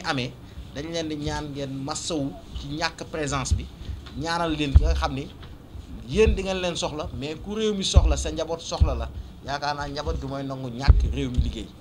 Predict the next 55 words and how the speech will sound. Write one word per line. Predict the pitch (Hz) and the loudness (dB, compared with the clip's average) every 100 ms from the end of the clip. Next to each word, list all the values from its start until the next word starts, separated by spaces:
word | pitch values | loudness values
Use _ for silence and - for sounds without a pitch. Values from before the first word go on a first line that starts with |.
| - - - | -18 -18 -8
Lii | 143 220 | -2 0
ñuy | 220 208 | 2 2
def | 185 | 0
nii | 170 156 | 0 -6
ci | 170 | -6
liggéey | 165 143 | 0 0
bi, | 120 185 - - - - | 0 -4 -12 -14 -16 -14
mais | 127 143 139 - - | -8 -6 -4 -4 -4
en | 147 151 | -4 -2
réalité, | 156 135 143 | -2 -2 -6
c'est | 151 | -10
pour | 143 143 | -8 -6
le | |
Sénégal. | 123 120 107 82 - - - - | -4 -6 -6 -10 -14 -16 -16 -2
Avancé | 165 185 185 160 175 | 2 4 4 2 -2
yi | |
ñu | 185 - | -4 -6
am | 175 | -6
sur | 143 170 | -4 -6
le | 165 | -6
plan | 160 151 143 | -4 -4 -4
démocratique. | 143 135 131 127 - - - - - - - - - | -8 -8 -8 -10 -12 -16 -12 -12 -12 -16 -16 -18 -14
Mais | 131 156 | -10 -8
lu | |
ko | 190 | -6
indi, | 240 226 233 | -6 -8 -8
c'est | 202 | -4
la | 196 208 | -4 -4
presse, | 220 202 | -6 -8
machallah. | 208 208 214 214 190 | -8 -8 -2 0 0
Sa | 180 | -4
bu | 190 | -8
ñu | |
nee | 202 196 | -6 -6
presse, | 196 220 | -6 -8
c'est | 175 | -8
la | 170 170 | -8 -8
presse | 190 180 | -8 -10
publique, | 196 196 208 | -10 -12 -12
peut-être | 202 196 185 | -12 -10 -8
la | 175 | -8
presse | 185 190 | -10 -12
publique. | 202 190 180 - - - - - | -12 -8 -4 -4 -6 -12 -14 -10
Man | 147 170 | -8 -4
dem | 185 | -4
naa | 180 165 | 0 -2
États-Unis | 165 170 165 156 175 | 0 0 0 -2 -6
toog | 175 - | -8 -8
benn | 156 165 151 - - | -8 -8 -10 -14 -12
kii | 175 160 | -10 -8
ñu | |
naan | 175 170 | -6 -6
la, | 151 | -6
mais | 160 | -8
yéen, | 170 175 | -6 -6